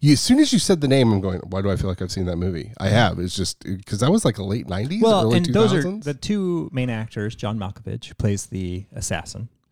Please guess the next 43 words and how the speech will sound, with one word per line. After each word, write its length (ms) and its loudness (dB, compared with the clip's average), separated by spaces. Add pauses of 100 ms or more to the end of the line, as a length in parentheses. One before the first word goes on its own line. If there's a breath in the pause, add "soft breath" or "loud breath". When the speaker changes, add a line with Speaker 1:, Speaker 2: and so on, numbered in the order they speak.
(140)
Speaker 1:
Right. 160 -6
Speaker 2:
and 100 -4
then 460 -4
Clint 180 -2
Eastwood, 240 2
who 80 2
plays 240 -4
the 60 -10
Secret 400 -8
Service 320 -4
agent. 300 -10 (340 soft breath)
Very 400 2
recognizable 680 -4
voices. 640 -2 (160)
Speaker 1:
Right. 120 0
Speaker 2:
Like, 120 -4
you 80 4
hear 200 2
'em 100 4
and 100 2
you're 120 2
like, 240 -4 (240)
Speaker 1:
The, 160 4 (200)
Speaker 2:
"I 100 -8
know 260 6
who 160 2
they 120 2
Speaker 1:
the, 80 6
Speaker 2:
are." 140 -12
Speaker 1:
the 140 6
problem 500 2
is, 300 -12
for 200 -6
me, 480 -6 (140)
is 340 -8 (180)
John, 580 0
like, 240 -6
I 160 2
know, 520 0
I 80 0
grew 240 -2
up 160 -6 (440)
around 540 -2